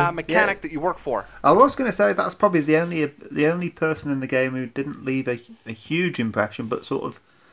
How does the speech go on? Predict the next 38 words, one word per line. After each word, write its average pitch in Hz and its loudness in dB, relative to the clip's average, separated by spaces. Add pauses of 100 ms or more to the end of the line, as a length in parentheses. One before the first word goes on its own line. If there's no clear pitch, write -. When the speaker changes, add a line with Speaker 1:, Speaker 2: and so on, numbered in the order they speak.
(180)
Speaker 2:
still 151 -8
cemented 131 -6
themselves 120 -4
from 120 -8
the 110 -4
start. - -4
That - -6 (320)
the 107 -8
first 160 -4
thought 151 2
I 113 4
was 107 -4
of 110 -8 (220)
when 120 -4
the 110 -2
game 117 -2
started, 117 -4
I 104 -2
was 110 -6
like, - -4 (720)
"That 127 0
guy, 95 0 (160)
he - -10
sounded 127 0
a 113 0
bit - -2
like 107 -2
John 101 -6
Goodman." 92 -8 (600)
<laughs> - 2
Speaker 1:
Which 220 -4
is 220 -4
never 233 0
a 165 -2
bad 165 0
thing. 151 -2
Speaker 2:
And, - -12
yeah. 170 0